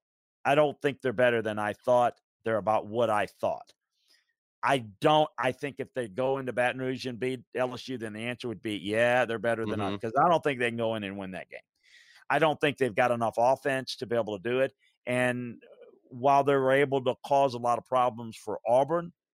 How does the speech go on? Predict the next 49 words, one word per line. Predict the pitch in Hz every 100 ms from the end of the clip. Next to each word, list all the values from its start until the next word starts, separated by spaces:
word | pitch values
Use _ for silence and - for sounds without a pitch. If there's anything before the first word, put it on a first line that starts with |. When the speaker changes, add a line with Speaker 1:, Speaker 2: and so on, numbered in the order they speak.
| _ _ _ _ _
Speaker 1:
I, | 117 110 127
I, | 117
I | 135
don't | 131
think | - 123 -
they | 113
can | - 110
slow | - 127 113
down | 110 107 107
L | 104
S | 107 117
U's | 98
offense | 101 101 104 92 98
enough. | 95 110 95 - _ _ _ _ -
And | 104 110
I | 117
don't | 113 -
think | 113 -
Florida's | 113 117 117 107
offense | 120 120 135 127 -
can | - 127
score | - 156 165
enough | 117 110 107
to | -
win | 104 110 107
that | 90
game. | - 127 82 - _
If | - 117
they're | 135 156
able | 175 170
to | 165
do | 160 139
that, | 135 -
then | 113
I | 117
would | 113 104
say, | 107
yeah, | 95 90 -
well, | 95 113 110
that, | 113 -
that, | 117 117
they're | 117 117
better | 120 117
than | 104 104
I | 92
thought. | 101 92
But | -
right | 160 196 175
now, | 180 180 165